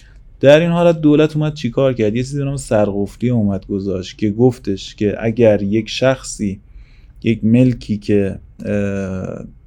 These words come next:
دور افتاده بوده یا آبادانی خاصی نداشته، یه واحد تجاری که این شرایط داشته، اه،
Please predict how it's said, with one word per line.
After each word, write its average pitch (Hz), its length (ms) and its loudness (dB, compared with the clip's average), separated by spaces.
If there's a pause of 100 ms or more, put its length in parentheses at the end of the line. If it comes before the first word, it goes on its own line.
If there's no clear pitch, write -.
(140)
دور 113 200 2
افتاده 113 480 2
بوده 104 420 0
یا 104 120 0
آبادانی 107 800 2
خاصی 104 400 -2
نداشته، 98 400 -2
یه 110 60 0
واحد 110 400 0
تجاری 101 440 -2
که 104 100 -6
این 101 100 0
شرایط 101 320 -2
داشته، 104 560 -2 (840)
اه، 101 280 -4